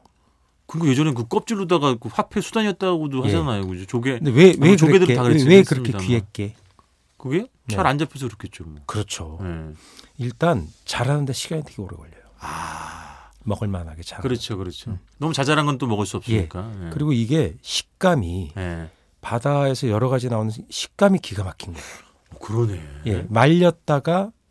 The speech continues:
Speaker 2: 중국에선 그걸
Speaker 1: 음.
Speaker 2: 말리거든요, 일단.
Speaker 1: 네네.
Speaker 2: 건화로 만들어요. 오죽하면 건화라 그럽니다. 말린 돈이란 뜻이에요.
Speaker 1: 아.
Speaker 2: 그래서 그 해안의 것을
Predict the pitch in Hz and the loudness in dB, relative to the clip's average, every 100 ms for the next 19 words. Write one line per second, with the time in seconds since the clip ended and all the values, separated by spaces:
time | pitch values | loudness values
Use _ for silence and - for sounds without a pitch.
0 | _ - 131 123 110 117 - - 101 87 | _ -2 0 2 0 -2 -4 -2 -2 -2
1 | - - 87 78 76 113 156 156 117 87 | -10 -16 -14 -8 2 6 6 6 2 -2
2 | 110 90 107 139 - 131 120 98 87 95 | -6 -6 -6 -6 -6 0 0 0 -2 4
3 | 139 156 143 151 143 85 87 92 80 104 | 4 4 4 2 0 -2 -4 -6 -6 -8
4 | 120 - 139 - 127 143 143 104 87 82 | -8 -4 -2 0 2 2 0 0 -4 -8
5 | 87 98 117 127 127 - _ _ _ - | -4 -2 0 0 -4 -6 _ _ _ -6
6 | 113 120 120 98 101 - 92 107 _ _ | -2 -2 -2 -6 -10 -14 -14 -18 _ _
7 | _ 101 98 110 117 120 120 123 123 120 | _ -10 -2 2 4 4 2 2 0 0
8 | 120 113 117 147 123 _ _ _ _ 127 | 0 0 0 -2 -4 _ _ _ _ -4
9 | 127 123 - 123 196 190 180 165 139 117 | -4 -4 -8 2 8 8 6 2 0 0
10 | 160 180 185 | 0 0 -4